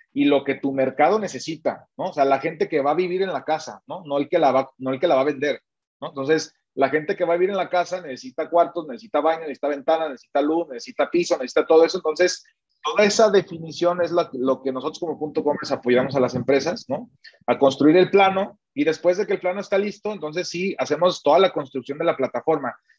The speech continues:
Yo siempre le digo a los clientes, eh, la plataforma no es el fin, ¿no? Es el medio. Entonces, no digo que no sea importante, hay plataformas que son muy buenas, que tienen muchísimas más funcionalidades que otras, otras menos, ¿no?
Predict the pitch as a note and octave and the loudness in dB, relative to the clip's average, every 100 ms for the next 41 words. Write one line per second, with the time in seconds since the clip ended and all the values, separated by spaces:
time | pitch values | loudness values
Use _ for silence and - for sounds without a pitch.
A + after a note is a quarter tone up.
0 | - E3 G3 G3+ F3+ F3 F#3+ F3+ E3 E3+ | -2 2 4 6 6 6 4 2 -2 -6
1 | D#3+ F#3+ - - - C#3 C3+ - C#3 C#3+ | -2 -4 -4 -14 -2 0 0 0 0 -2
2 | C3+ C#3 D3+ F#3+ F#3+ F#3 D3+ D#3+ D3 - | -6 -8 -8 -6 -2 -2 -2 -4 -6 -8
3 | _ _ D3 - F3+ D#3+ C#3+ A2+ F#2 _ | _ _ -16 -4 -2 2 2 0 -4 _
4 | _ _ _ C#3 F3 F3+ - - _ _ | _ _ _ 0 2 2 -2 -12 _ _
5 | C3 D#3+ G3 F#3 F3 E3 F#3+ F#3 F#3+ G3 | -2 4 4 4 2 0 -2 -2 -2 -2
6 | F#3+ D#3+ F#3+ - A#2 C3+ C3+ F#3 C#3 C3+ | -4 -4 -10 -6 -2 -2 0 -2 -2 -6
7 | C#3+ D3+ D#3 D3+ - _ - - C3+ C3 | -6 -4 -6 -6 -14 _ -6 -4 -4 -4
8 | D3+ F3+ F#3 D#3+ E3+ E3+ F3+ - - A#2 | 2 4 4 4 2 2 -6 -10 -14 -8
9 | C#3 D#3 - - - - A#2+ A#2 C#3 D3 | -6 -6 -6 -8 -8 -4 -2 0 0 0
10 | F3 D3+ C#3+ C3+ C#3 D3 - C#3+ C3+ C#3 | -4 -4 -2 4 4 4 4 2 4 2
11 | C3+ - B2+ C3+ C3 D3 D3+ E3 - - | 0 -2 -2 -2 -2 -4 -4 -8 -10 -12
12 | - G3 | -10 -10